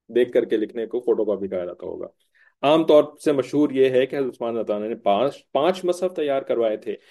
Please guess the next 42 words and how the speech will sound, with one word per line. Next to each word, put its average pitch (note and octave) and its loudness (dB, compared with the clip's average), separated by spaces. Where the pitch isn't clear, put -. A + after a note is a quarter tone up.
लेकिन C3+ 2
अबू B2+ 0
हातिम B2+ 0
सजिस्तानी B2+ -2
रहमतुल्लाह A#2 -2
अलैह A2 -2
का G#2+ -6
इरशाद G#2+ -4
है D3 -2
कि - -10
कुल C3 -2
सात A#2+ 0
नुस्खे G#2+ -6
तैयार F2+ -6
किए E2+ -6
गए F2 -4
थे। C3 4
तो B2+ 2
सात C#3+ 2
सूबे B2 2
थे, F3 -2
तो A#2+ -4
सात A#2+ 0
नुस्खे, C3 -2
सात B2 -4
सूबे C#3 -4
कौन C3 -4
कौन B2+ -4
से A#2+ -6
थे, A2+ -2
इस - -20
पे A2 -8
बात G2+ -4
खत्म G2+ -8
करते F#2 -6
हैं, F2 -14
अगर G2 -10
आप F2+ -10
लोग F#2 -10
बता F2 -12
दें। F2 -20
सात A#2 -2